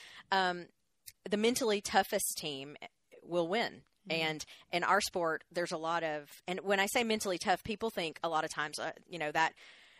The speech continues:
Speaker 1: Twitter will tell you, tear you up for saying mental toughness, right? 'Cause they're thinking,
Speaker 2: Mm-hmm.
Speaker 1: "Oh, they have to play through injuries and they have to play through that." That's not what I'm talking about. I'm talking about, um, poise under pressure.
Speaker 2: Mm.
Speaker 1: And
Speaker 2: I like that.
Speaker 1: that is what, that's what wins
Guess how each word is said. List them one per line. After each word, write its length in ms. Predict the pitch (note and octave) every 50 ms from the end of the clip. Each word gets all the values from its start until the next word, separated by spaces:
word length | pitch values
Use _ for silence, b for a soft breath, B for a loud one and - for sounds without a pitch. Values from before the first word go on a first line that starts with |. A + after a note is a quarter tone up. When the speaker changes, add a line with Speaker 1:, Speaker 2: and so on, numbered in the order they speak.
| B B B _ _ _ -
Speaker 1:
Twitter 260 | - - C#4+ C4+ C4+ C4
will 120 | G#3 G3+
tell 220 | - - C4 A3+ A3+
you, 140 | A3+ A3+ A3+ -
tear 240 | - - C4 A#3 A3+
you 160 | A3+ A3 A3+
up 160 | A3 G3+ -
for 120 | - F3+ E3
saying 280 | - - E3 E3 E3
mental 240 | E3 E3 E3 - E3+
toughness, 500 | D3+ - G#3+ F3 E3+ - D3 C3 - -
right? 240 | D#3+ C#3+ D3 E3 D3+
'Cause 180 | - - E3+ -
they're 140 | E3 D#3 D3+
thinking, 280 | - E3+ F3+ F3 E3
Speaker 2:
Mm-hmm. 80 | E3+ -
Speaker 1:
"Oh, 140 | G#3 G#3+ G3+
they 80 | F3
have 120 | E3 D3 -
to 80 | -
play 200 | - - E3 D3
through 280 | C#3+ - - C3+ C#3+ A#2+ -
injuries 420 | G#3 A3 A3+ G3+ G#3 F3+ E3 C#3+
and 60 | - D3
they 40 | C#3
have 80 | C3+
to 80 | - -
play 140 | - E3 D#3
through 120 | - D#3
that." 200 | D#3+ C#3 A2 - _
That's 200 | - F3 F#3+ -
not 100 | G3 -
what 100 | - D#3
I'm 60 | C#3+
talking 340 | C#3 - C#3+ B2 - - A#2+
about. 200 | G#2 D2+ F2+ F2+ - B B B B
I'm 140 | B F#3+ G#3 A3
talking 320 | A3+ F#3+ E3+ - F3 E3
about, 320 | D#3 C#3 B2 A#2 A2+ - b b b b b b b b b b
um, 420 | - D#3+ D3+ D3 C#3+ C#3 B2+ G#2+ D#3+ F#3 - - -
poise 360 | - - G#3 G#3+ G#3 G#3+ -
under 200 | F#3+ F3+ F3+ E3
pressure. 440 | - - C3+ G#2 - - - - - _ - F#3
Speaker 2:
Mm. 380 | F#3 F#3 F3 D#3+ D3+ C#3+ C#3 C3+
Speaker 1:
And 420 | D#3 E3+ E3+ D#3+ D#3 D#3 D3+ - -
Speaker 2:
I 40 | D#3+
like 200 | D#3 D#3 D3 -
that. 120 | - C3
Speaker 1:
that 260 | - F3 F#3 F#3 F#3 -
is 200 | - E3+ D3+ -
what, 300 | E3 D#3 D3 D3 C#3+ - - - - - - E3
that's 420 | F3 F3 F#3+ F#3+ - - - -
what 320 | F3+ F3 D#3+ - - D#3+
wins 400 | D#3 D#3 D3 C#3+ D3+ D3+ D#3+ D#3+